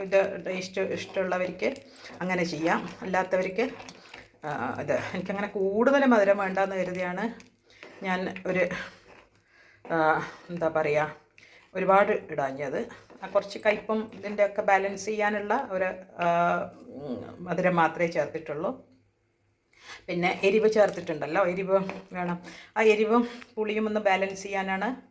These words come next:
കയ്പും. അതാ ഞാൻ പറഞ്ഞത്. ഇതിപ്പോൾ, ഇതിപ്പോൾ ഞാൻ ടേസ്റ്റ് ഒന്ന് നോക്കട്ടെ. ടേസ്റ്റ് നോക്കിക്കഴിഞ്ഞിട്ട്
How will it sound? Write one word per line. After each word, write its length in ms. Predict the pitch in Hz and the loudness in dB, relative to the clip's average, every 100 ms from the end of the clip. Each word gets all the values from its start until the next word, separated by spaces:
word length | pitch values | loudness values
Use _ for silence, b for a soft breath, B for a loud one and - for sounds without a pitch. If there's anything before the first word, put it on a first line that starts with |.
| B B B 214 | B B B 2
കയ്പും. 360 | 220 - 143 B B B B _ b b b - | 2 0 -4 B B B B _ b b b -2
അതാ 100 | 220 226 | 2 4
ഞാൻ 100 | 226 | 4
പറഞ്ഞത്. 240 | 220 220 | 4 2
ഇതിപ്പോൾ, 280 | 220 247 269 | 0 0 0
ഇതിപ്പോൾ 240 | 254 262 254 | 0 2 2
ഞാൻ 100 | 240 240 | 2 2
ടേസ്റ്റ് 300 | 196 190 233 | 0 0 0
ഒന്ന് 100 | 233 | 2
നോക്കട്ടെ. 360 | 202 170 170 220 220 | 2 2 0 -2 -2
ടേസ്റ്റ് 280 | 196 233 226 | -4 0 -2
നോക്കിക്കഴിഞ്ഞിട്ട് 720 | 208 214 214 214 214 330 | -2 -6 -4 -2 -2 -4